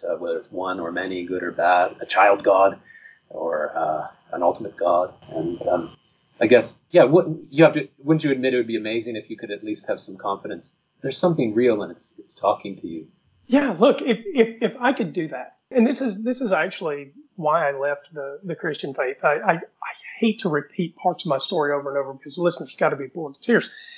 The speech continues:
Speaker 2: But I double majored in theology and computer science, uh, a, a thousand years ago or whatever. Uh, it, it seems like,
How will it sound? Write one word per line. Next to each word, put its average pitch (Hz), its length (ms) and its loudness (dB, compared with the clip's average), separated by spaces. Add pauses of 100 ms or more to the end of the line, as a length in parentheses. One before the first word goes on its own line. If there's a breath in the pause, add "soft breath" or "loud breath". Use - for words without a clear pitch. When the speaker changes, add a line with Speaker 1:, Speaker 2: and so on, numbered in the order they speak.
(240 loud breath)
Speaker 2:
But 196 340 2
I 226 100 8
double 220 280 0
majored 175 360 -2
in 131 120 -10
theology 165 500 -8
and 147 100 -20
computer - 300 -14
science, - 560 -14 (100)
uh, 156 120 0 (260)
a, 196 60 2 (180)
a - 40 -2
thousand 131 360 0
years 196 200 0
ago 135 140 -14
or 135 180 -20
whatever. 143 380 -10 (420 loud breath)
Uh, 151 260 2
it, 170 180 0
it 165 140 -4
seems 262 280 6
like, 135 200 0